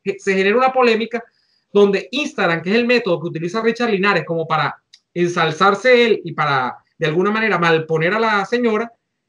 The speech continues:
se revierte la tendencia en Twitter. Entonces en Twitter a él lo critican, le dicen que incluso lo van a denunciar porque eso es un ilícito de acuerdo a la legislación venezolana y todo lo demás. Y la señora es apoyada. En Twitter se revierte la tendencia. Pero en todo caso, Jovel,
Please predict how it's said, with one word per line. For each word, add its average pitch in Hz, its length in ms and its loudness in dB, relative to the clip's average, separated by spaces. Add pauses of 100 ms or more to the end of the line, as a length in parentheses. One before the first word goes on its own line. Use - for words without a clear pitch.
se 226 240 2
revierte 233 500 0
la 190 120 -2
tendencia 185 360 -6
en 208 120 -6
Twitter. 180 280 0
Entonces 165 320 -6
en 247 120 -6
Twitter 247 280 0
a 185 60 2
él 185 80 4
lo 226 140 4
critican, 240 640 -4
le 165 80 0
dicen 175 240 -2
que 214 80 -6
incluso 208 320 -4
lo 165 60 6
van 170 160 4
a 233 80 4
denunciar 190 600 0
porque 135 380 0
eso 139 160 -4
es 180 60 0
un 202 100 2
ilícito 208 560 0
de 147 60 0
acuerdo 147 200 -2
a 196 60 4
la 190 140 2
legislación 147 360 -4
venezolana 185 540 -2
y 156 40 -14
todo 165 180 -10
lo 196 40 -2
demás. 180 220 -4 (1000)
Y 285 440 -4
la 202 100 0
señora 185 440 2
es 190 100 2
apoyada. 123 600 -4
En 135 160 -10
Twitter 143 220 -6
se 185 120 -6
revierte 131 380 0
la 139 120 -4
tendencia. 107 440 -10
Pero 196 140 4
en 202 120 4
todo 240 280 6
caso, 143 300 -2
Jovel, 123 340 -8